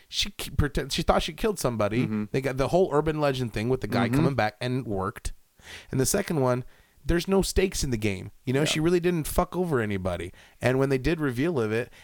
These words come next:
Speaker 1: and even the cameos with Jared Padalecki, like, not being a really good actor,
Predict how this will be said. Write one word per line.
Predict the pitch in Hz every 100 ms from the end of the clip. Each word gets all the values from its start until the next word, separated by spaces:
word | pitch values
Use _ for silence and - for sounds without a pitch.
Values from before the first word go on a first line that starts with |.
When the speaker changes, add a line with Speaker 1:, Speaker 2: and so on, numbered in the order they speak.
| -
Speaker 1:
and | 131 143
even | 139 170
the | 165
cameos | - 156 170 147 123
with | 117
Jared | 110 135 135
Padalecki, | 139 139 127 139 - 117 - - - -
like, | 123 123 -
not | 104 117 131
being | 135 139
a |
really | 113 123 139
good | 131 127
actor, | 107 - 180 180